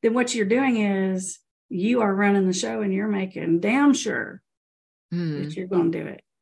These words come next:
Speaker 1: There, no one else can do it for you. There's nothing anyone else can do.
Speaker 2: Right.
Speaker 1: So bringing other people on board is still doing it yourself. It's just, it's just really making sure you're doing it <laughs> yourself.
Speaker 2: No, that's such a good point. Nobody, yeah, you are doing it on your own.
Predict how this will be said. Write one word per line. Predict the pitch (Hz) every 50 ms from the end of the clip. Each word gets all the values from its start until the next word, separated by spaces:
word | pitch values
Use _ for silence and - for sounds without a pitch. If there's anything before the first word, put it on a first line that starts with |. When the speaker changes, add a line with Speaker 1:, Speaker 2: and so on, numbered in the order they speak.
| _ _ _ _ _ _
Speaker 1:
There, | 185 196 254 262 -
no | 247 254 277
one | 302 311 294
else | 277 302 302 302
can | - 294 311 311
do | 320 277
it | 208 202
for | 185 175
you. | 180
There's | 202 269 277 269
nothing | 277 285 302 330 330 320 294
anyone | 285 285 285 277 269
else | 269 269 269 262
can | - - 247 233 202 185
do. | 202 247 294 277 202 - - 202 220 - _ _ _ _ _ _ _ _ _
Speaker 2:
Right. | 156 147 143 151 -
Speaker 1:
So | 247 226 220 214 220 - _ _ _ _ _ - 330 233
bringing | 220 269 302 349 339 277
other | 262 269 269 262
people | 247 269 269 247 226 220
on | 220 220 208
board | 202 247 294 330 320 262 240 233 233 226 -
is | - 233 - -
still | - - 269 285 294 247
doing | 208 233 247 262 240
it | -
yourself. | 214 214 - - 277 285 247 208 202 - _ _
It's | 233 233 - -
just, | - - 226 220 214 - - - _ _ _ _ _ _ _ _ _ _ _ _ _ _ _ _ _ _
it's | 220 214 - -
just | 220 214 208 202 208 - -
really | 190 190 185 180 208 277 320 302 247 208 196
making | 190 175 165 170 180 165
sure | 165 - 170
you're | 165 170 -
doing | - 151 147 151 -
it | - -
<laughs> | 208
yourself. | 185 180 - 185 - - 180 196 - - - _ _ _ _ _ _ _ _ _ _ _ _ _ _
Speaker 2:
No, | - 247 269
that's | 233 226 220 220
such | - 247 240
a | 233
good | 247 233 240
point. | - 269 254 196 160
Nobody, | 175 190 190 202 196 185 180 -
yeah, | - 180 202 190 151 156 170
you | 175 196 196
are | 208 226 208
doing | 196 185 160 156
it | 151 143
on | 143 139 143
your | 139 - -
own. | - - 147 151 165